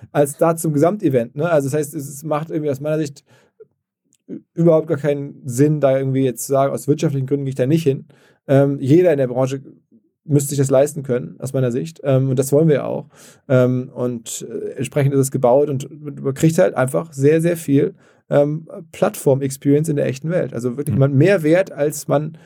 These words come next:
Speaker 1: bezahlt. Das ist mir wichtig, so funktioniert Plattform. Wir reizen das nicht aus. Also man könnte sicherlich die Ticketpreise im, bei den, bei den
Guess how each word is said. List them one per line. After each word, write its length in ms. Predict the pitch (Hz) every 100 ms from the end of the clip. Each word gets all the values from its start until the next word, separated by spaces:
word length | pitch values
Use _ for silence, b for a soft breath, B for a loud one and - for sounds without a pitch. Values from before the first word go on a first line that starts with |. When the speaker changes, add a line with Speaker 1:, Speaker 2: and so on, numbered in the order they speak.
| B -
Speaker 1:
bezahlt. 400 | 139 139 117 117
Das 80 |
ist 140 | 117 -
mir 120 | 139
wichtig, 200 | 160 165
so 100 | 147
funktioniert 380 | 139 147 165 160
Plattform. 540 | 147 - - 175 180 - b b b
Wir 200 | 135 147
reizen 320 | 139 165 -
das 160 | 165 139
nicht 160 | 165 127
aus. 240 | 123 120
Also 160 | 120 127
man 120 | 127
könnte 200 | 160 143
sicherlich 260 | 151 156
die 160 | 143 139
Ticketpreise 580 | 135 165 165 - 143 139
im, 360 | 143 135 131 131
bei 120 | 131
den, 260 | 131 127
bei 100 | 131
den 220 | 127 123